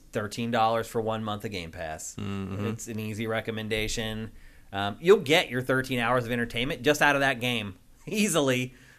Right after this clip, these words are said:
Speaker 1: Even if you play it for just a day, you'll get tons of hours out of it. Um, and so it's probably worth it in that context, but paying full price for it, that's a pass from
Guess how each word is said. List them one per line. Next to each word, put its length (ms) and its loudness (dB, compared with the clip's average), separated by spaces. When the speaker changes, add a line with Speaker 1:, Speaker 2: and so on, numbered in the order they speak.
Speaker 1:
Even 160 4
if 60 4
you 80 0
play 180 10
it 60 4
for 80 0
just 160 -2
a 60 -4
day, 680 2
you'll 180 2
get 300 2
tons 260 2
of 80 0
hours 320 4
out 180 0
of 80 -6
it. 220 -6
Um, 400 0
and 140 -6
so 140 2
it's 100 -2
probably 200 0
worth 260 2
it 80 0
in 80 -2
that 200 0
context, 520 -2
but 160 0
paying 220 0
full 140 -4
price 260 0
for 200 0
it, 180 -2
that's 320 2
a 60 -8
pass 500 -4
from 440 -8